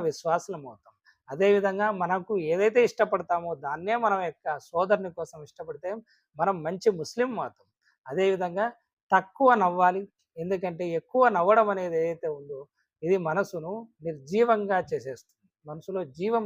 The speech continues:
లేకోకుండా చేసేస్తుంది. కాబట్టి అల్లాహ్ తఆలాతో దువా చేస్తున్నాను, ఈ అల్-, ఈ అన్ని విషయాల మీద మనం అమలు చేసే భాగ్యాన్ని అల్లాహ్ తఆలా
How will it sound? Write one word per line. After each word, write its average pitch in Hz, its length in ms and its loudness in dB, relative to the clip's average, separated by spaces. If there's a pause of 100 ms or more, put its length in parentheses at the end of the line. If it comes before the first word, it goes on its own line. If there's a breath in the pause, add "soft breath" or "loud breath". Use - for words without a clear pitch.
లేకోకుండా 165 480 -4 (100)
చేసేస్తుంది. - 400 -20 (520)
కాబట్టి 185 340 6
అల్లాహ్ 170 260 4
తఆలాతో 185 320 -2
దువా 180 180 4 (100)
చేస్తున్నాను, 180 540 -6
ఈ 202 100 -4
అల్-, 165 220 -8 (180)
ఈ 175 40 0 (100)
అన్ని 233 200 -2 (100)
విషయాల 190 300 2 (100)
మీద 190 120 -2 (540)
మనం 160 160 2 (100)
అమలు 202 300 4
చేసే 180 200 -2 (140)
భాగ్యాన్ని 175 640 4
అల్లాహ్ 170 280 0
తఆలా 180 140 0